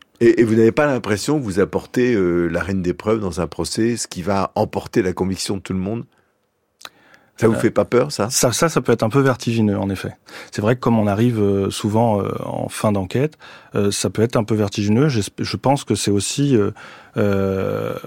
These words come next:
Speaker 2: plutôt, nous, ce qu'on apporte, c'est une synthèse aussi. C'est-à-dire que c'est quelque chose qui, euh, qui est un outil, une plateforme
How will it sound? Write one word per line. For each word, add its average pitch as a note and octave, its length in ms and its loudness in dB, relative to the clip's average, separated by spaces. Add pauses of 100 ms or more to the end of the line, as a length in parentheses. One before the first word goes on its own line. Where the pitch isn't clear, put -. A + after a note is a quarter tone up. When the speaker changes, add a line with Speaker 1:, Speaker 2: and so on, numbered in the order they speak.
(240)
Speaker 2:
plutôt, C#3+ 360 2
nous, C#3 140 6
ce B2 60 -4
qu'on A2+ 140 2
apporte, C#3 320 2
c'est A3 140 2
une D3 100 2
synthèse A#2 420 0
aussi. - 260 -10 (420)
C'est-à-dire - 240 -2
que G#2+ 100 0
c'est G#2 260 0
quelque G#2 180 -2
chose C#3+ 240 2
qui, A2 320 -2
euh, G#2 220 -2
qui - 120 -4
est G#2 40 0
un G2+ 120 4
outil, C#3 520 2
une G2+ 160 0
plateforme C#3 560 0